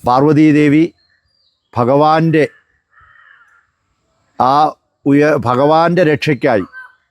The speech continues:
ഉറക്കടച്ച ഒരു രാവായിട്ടാണ് നമ്മൾ ശിവരാത്രിയെ കണ്ടിട്ടുള്ളത്. വലിയ തത്വമാണ് നമ്മുടെ ആചാര്യന്മാർ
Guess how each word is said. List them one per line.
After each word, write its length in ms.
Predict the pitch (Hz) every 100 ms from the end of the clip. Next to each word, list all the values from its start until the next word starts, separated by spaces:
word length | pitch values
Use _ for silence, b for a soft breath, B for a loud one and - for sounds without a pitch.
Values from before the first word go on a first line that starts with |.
| -
ഉറക്കടച്ച 540 | 123 147 139 160 151 170 143
ഒരു 100 | 139 131
രാവായിട്ടാണ് 720 | 131 139 143 135 127 123 120 - -
നമ്മൾ 160 | 123 117
ശിവരാത്രിയെ 540 | 120 123 127 104 127 117
കണ്ടിട്ടുള്ളത്. 460 | 101 95 - 76 69 _ _ _ _ _ _ _ _ _ _ _ _ _ _ _ _ _ _ _ -
വലിയ 240 | 120 143 190 -
തത്വമാണ് 520 | 135 - 151 113 85 - _ - - -
നമ്മുടെ 240 | 117 127 127 117
ആചാര്യന്മാർ 520 | 120 135 127 131 120